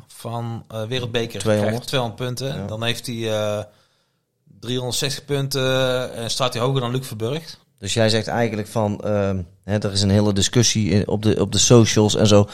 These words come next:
Speaker 2: maar het probleem gaat zich vanzelf oplossen, want die Van der Poel, die rijdt een keer en die pakt zoveel punten en dan, eh,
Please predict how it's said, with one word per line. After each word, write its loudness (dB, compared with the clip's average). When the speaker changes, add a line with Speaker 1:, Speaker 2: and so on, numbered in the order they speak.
Speaker 2:
maar 6
het 4
probleem 6
gaat 4
zich -2
vanzelf 2
oplossen, 2
want 4
die -8
Van 4
der -2
Poel, -2
die 4
rijdt 6
een 2
keer 2
en 0
die 0
pakt 2
zoveel 2
punten 0
en -4
dan, -6
eh, -10